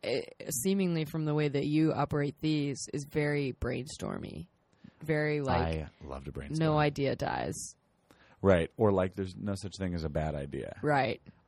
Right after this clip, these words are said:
Speaker 2: I love brainstorming. That's why Sarah Pandey and I
Speaker 1: Aw.
Speaker 2: are so, uh, close with the forty-eight Hour Marathon. That was,
Speaker 1: Right.
Speaker 2: that was his idea.
Speaker 1: That's right.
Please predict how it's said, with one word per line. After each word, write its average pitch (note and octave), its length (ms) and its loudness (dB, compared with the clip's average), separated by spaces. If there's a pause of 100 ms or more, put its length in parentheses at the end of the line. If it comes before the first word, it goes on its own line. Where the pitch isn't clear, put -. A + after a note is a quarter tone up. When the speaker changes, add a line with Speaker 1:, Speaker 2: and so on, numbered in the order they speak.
Speaker 2:
I G2+ 120 2
love F2+ 640 0
brainstorming. E2 520 -6
That's G#2 160 -10
why F#3 60 -6
Sarah C#3 280 -8
Pandey B2 420 -6
and D#2 80 -6
I D2+ 320 -6 (200)
Speaker 1:
Aw. D#3+ 440 -2 (200)
Speaker 2:
are F2+ 160 2
so, F2+ 500 0
uh, A#1+ 140 -10 (220)
close - 320 -4
with D#2+ 180 -6
the D#2 120 -4
forty-eight E2+ 360 0
Hour D#2+ 180 0
Marathon. F#2+ 500 -4
That B2+ 120 2
was, D#3 200 2
Speaker 1:
Right. - 180 -20
Speaker 2:
that C#3+ 80 2
was E3 100 -4 (160)
his A#2+ 220 -2
idea. F#2 440 0
Speaker 1:
That's - 200 -2
right. D3+ 280 2